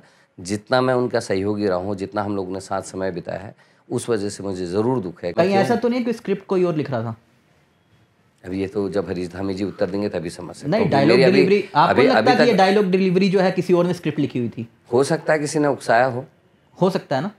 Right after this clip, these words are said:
Speaker 1: हो सकता है।
Speaker 2: तो आपको ये भी मालूम होगा कि, अ, उनको टिकट किसने दिलवाया था यूथ कांग्रेस में?
Speaker 1: यूथ कांग्रेस से टिकट तो उनको राहुल जी ने दिला-, दिया
Speaker 2: राहुल
Speaker 1: था।
Speaker 2: जी ने?
Speaker 1: अ, अ, राहुल जी ने दिया।
Speaker 2: पैरवी तो हरीश रावत जी ने की थी।
Speaker 1: नहीं,
Speaker 2: एकलव्य
Speaker 1: नहीं,
Speaker 2: बन के
Speaker 1: नहीं,
Speaker 2: उन्होंने
Speaker 1: नहीं,
Speaker 2: कहा कि मैं
Speaker 1: नहीं,
Speaker 2: अंगूठा
Speaker 1: नहीं,
Speaker 2: काट
Speaker 1: नहीं,
Speaker 2: दूंगा,
Speaker 1: नहीं,
Speaker 2: अपना
Speaker 1: अगर,
Speaker 2: गुरु को गुरु
Speaker 1: अगर,
Speaker 2: दक्षिणा दे
Speaker 1: अगर,
Speaker 2: दूंगा।
Speaker 1: अगर हरीश जी ने टिकट दिया होता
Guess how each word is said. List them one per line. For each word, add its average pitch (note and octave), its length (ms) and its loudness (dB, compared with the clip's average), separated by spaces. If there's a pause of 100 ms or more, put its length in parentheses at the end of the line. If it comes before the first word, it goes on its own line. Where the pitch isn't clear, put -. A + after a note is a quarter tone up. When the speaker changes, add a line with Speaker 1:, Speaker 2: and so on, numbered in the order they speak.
(120)
Speaker 1:
हो - 80 -8
सकता - 200 -18
है। - 60 -20
Speaker 2:
तो F3 60 2
आपको F3+ 320 4
ये G#3 120 6
भी G#3+ 100 2
मालूम G#3 320 4
होगा G3 260 4
कि, G3 420 0
अ, C3 260 -10
उनको E3 380 0
टिकट F3 320 -2
किसने E3+ 260 -4
दिलवाया D3+ 260 0
था D3+ 100 -2
यूथ C#3 240 -2
कांग्रेस B2 360 -4
में? A#2 80 -12 (180)
Speaker 1:
यूथ B2 160 0
कांग्रेस D#3 360 0
से E3+ 80 -2
टिकट D3 420 -4
तो E3 280 2
उनको D3 220 2
राहुल A2 260 0
जी F#2+ 120 -4
ने E2+ 120 -4
दिला-, D2+ 320 -8
दिया F2 120 -6
Speaker 2:
राहुल E3+ 220 4
Speaker 1:
था। - 60 4
Speaker 2:
जी F3 60 4
ने? D3+ 120 0
Speaker 1:
अ, - 20 -4
अ, F#2+ 440 0
राहुल G2 300 2
जी B2 180 -2
ने A#2+ 140 2
दिया। D#3+ 180 4
Speaker 2:
पैरवी F#3+ 140 4
तो G#3 140 2
हरीश F3+ 260 2
रावत G#3 220 2
जी G3 120 -2
ने G3 80 -2
की F3+ 120 -2
थी। F3+ 80 -6
Speaker 1:
नहीं, F3+ 80 2
Speaker 2:
एकलव्य D3+ 240 6
Speaker 1:
नहीं, - 140 4
Speaker 2:
बन G3+ 120 4
के G3+ 60 2
Speaker 1:
नहीं, G#3+ 100 2
Speaker 2:
उन्होंने G3+ 160 4
Speaker 1:
नहीं, G#3 100 2
Speaker 2:
कहा G3 200 4
कि G3 120 0
मैं F#3+ 120 4
Speaker 1:
नहीं, F3 60 6
Speaker 2:
अंगूठा E3+ 260 4
Speaker 1:
नहीं, F3+ 80 2
Speaker 2:
काट F#3 120 4
Speaker 1:
नहीं, F3 100 4
Speaker 2:
दूंगा, F#3 140 4
Speaker 1:
नहीं, F3+ 100 2
Speaker 2:
अपना - 120 4
Speaker 1:
अगर, - 120 6
Speaker 2:
गुरु E3 180 6
को F3 120 2
गुरु E3 180 4
Speaker 1:
अगर, D#3+ 100 4
Speaker 2:
दक्षिणा F#3+ 220 2
दे F3+ 100 4
Speaker 1:
अगर, E3+ 60 4
Speaker 2:
दूंगा। E3+ 200 2
Speaker 1:
अगर A#2+ 480 0
हरीश G#2+ 320 -2
जी A#2+ 160 -2
ने A#2+ 120 0
टिकट G#2 280 -6
दिया F#2 220 -4
होता E2 580 -8